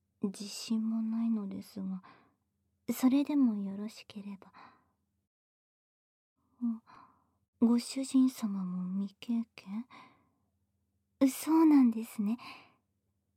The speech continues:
ということは、お互い初めて同士で、と。そうですか。<laughs> いえ、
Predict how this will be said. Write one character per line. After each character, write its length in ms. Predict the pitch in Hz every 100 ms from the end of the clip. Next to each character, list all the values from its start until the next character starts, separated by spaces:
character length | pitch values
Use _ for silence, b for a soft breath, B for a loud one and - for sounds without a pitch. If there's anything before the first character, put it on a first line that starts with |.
| -
と 80 | 226
い 240 | 214 233
う 60 | 240
こ 160 | 247
と 160 | 240 247
は、 200 | 226 214 B B B _ _ _ _
お 100 | -
互 500 | 196 - 214 208 214
い 60 | 214 202 - -
初 320 | 208 190 -
め 180 | 233 233 -
て 200 | 240 226
同 260 | - 233 226
士 420 | - - - 190
で、 180 | - - _ _ _ _ _ _ -
と。 120 | 175 B B B B B B _ _ _ _ _ B B B B 220 220 220 220 220 233 - B B B B B B B _ _ -
そ 260 | - - 233
う 240 | 226 233
で 140 | 220 208
す 220 | - - _
か。 180 | - 190 B B B B B B _ _ _ _ _ _ _ _ _ -
<laughs> 40 | 247 - 294 - B B B B - - _ _ _ _ _ _
い 240 | 233 277
え、 80 | 240